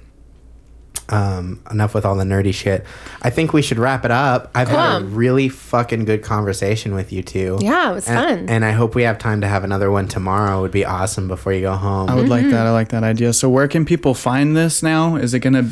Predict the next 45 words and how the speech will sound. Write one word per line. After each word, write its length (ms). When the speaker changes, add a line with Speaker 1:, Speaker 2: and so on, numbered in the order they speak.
Speaker 3:
is, 160
are 160
they 120
approved 600
Speaker 1:
All 80
right. 260
Speaker 3:
yet? 100
Speaker 1:
So, 760
so 520
I 80
need 200
to 60
do, 480
I 40
need 180
to 80
do 220
so, 220
uh, 500
a, 60
a 20
little 180
bit 180
more 160
looking. 300
We're, 260
we're 180
doing 260
a, 60
a 80
bunch 280
of 80
waiting 680
on 420
most 360
of 80
our, 460
our, 320
Speaker 3:
Okay. 120
Speaker 1:
uh, 180
directories 520
that 120
I've 120
submitted 420
towards. 340